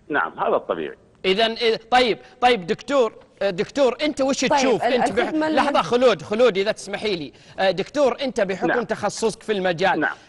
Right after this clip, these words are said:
Speaker 2: هل
Speaker 1: نعم.
Speaker 2: تشوف، هل تشوف إنه منصف من قبل وزارة الخدمة المدنية إنها تصنفهم فنيين، ولا المفروض إنها تصنفهم أخصائيين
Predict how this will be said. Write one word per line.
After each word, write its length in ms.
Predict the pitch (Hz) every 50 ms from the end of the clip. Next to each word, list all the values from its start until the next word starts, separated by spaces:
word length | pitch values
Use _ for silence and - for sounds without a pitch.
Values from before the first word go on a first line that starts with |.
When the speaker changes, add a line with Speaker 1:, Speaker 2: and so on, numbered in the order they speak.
| _
Speaker 2:
هل 160 | - 208 262 285
Speaker 1:
نعم. 100 | 277 -
Speaker 2:
تشوف، 600 | - 233 214 - - 254 240 190 147 - - - -
هل 180 | 196 220 247 -
تشوف 480 | - 214 185 - 226 220 185 143 - - - - _ _ _ - 247
إنه 360 | 254 240 226 220 196 170 147 - - _ _ -
منصف 600 | - 180 208 254 262 240 - - 214 196 - -
من 240 | 175 180 185 185 185
قبل 340 | - 240 233 214 226 208 185
وزارة 440 | 180 185 175 160 208 226 220 208 - 190
الخدمة 340 | 180 160 - 220 208 202
المدنية 640 | 180 180 180 175 170 190 190 202 214 185 165 - - - - - -
إنها 260 | 214 233 226 202 202
تصنفهم 600 | - 202 185 - 214 208 208 226 214 - 233 208
فنيين، 540 | - 214 220 220 214 208 208 240 254 240 220
ولا 220 | 220 247 254 254
المفروض 400 | 247 226 226 190 185 226 220 196
إنها 180 | 214 208 190 185
تصنفهم 500 | 180 - 208 202 208 226 - 214 208 208
أخصائيين 840 | 208 160 214 196 - - 214 214 208 196 190 196 226 254 262 262